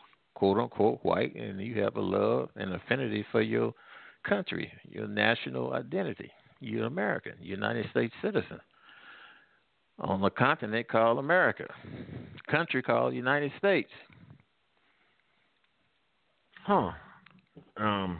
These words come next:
Speaker 1: I'm against taking down statues. That's history. Those are U S soldiers that fought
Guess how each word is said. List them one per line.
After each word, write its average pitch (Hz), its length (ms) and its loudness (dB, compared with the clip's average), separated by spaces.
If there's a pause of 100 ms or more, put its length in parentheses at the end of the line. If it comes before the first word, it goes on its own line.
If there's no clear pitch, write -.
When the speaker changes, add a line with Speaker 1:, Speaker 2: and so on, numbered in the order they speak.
Speaker 1:
I'm 120 160 0
against 131 380 2
taking 135 320 4
down 139 340 4
statues. 165 480 0 (320)
That's 131 160 4 (140)
history. 190 580 -2
Those 131 220 4
are 123 60 4
U 139 300 4
S 143 120 4 (160)
soldiers 151 400 2
that 123 200 2
fought 123 280 2